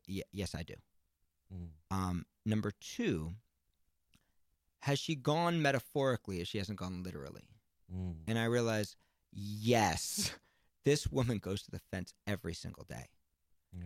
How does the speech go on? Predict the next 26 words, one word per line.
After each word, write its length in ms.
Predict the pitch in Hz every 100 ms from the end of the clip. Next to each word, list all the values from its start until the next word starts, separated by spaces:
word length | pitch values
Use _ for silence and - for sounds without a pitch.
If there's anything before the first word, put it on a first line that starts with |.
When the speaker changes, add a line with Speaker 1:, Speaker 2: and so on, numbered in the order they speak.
| 85
Speaker 1:
right? 340 | 92 92 - - _ _
She 420 | - - 156 165 98
lives 440 | 82 101 139 110
at 120 | 104
that 180 | 73 76 -
fence. 360 | - - - - _ _ _ _ _ -
She 420 | - - 143 156 -
is 200 | 110 92
wrestling 680 | 95 98 113 135 139 131 123
with 140 | 107 98
what 100 | 95
happened 360 | 104 101 113
to 60 | 107
her 140 | 110
son 480 | 107 104 92 90 90 - _ _ -
in 160 | 107 90 _ -
full 220 | 147 151
public 420 | 151 - 120 117 -
view 420 | 107 92 82 67 - _ _ _ _ _ 80
Speaker 2:
Mm. 40 | 78
Speaker 1:
every 680 | 139 139 120 120 123 131 127
single 560 | - 107 98 92 95
day 200 | 92 80
of 120 | 80
her 100 | -
life. 200 | - 58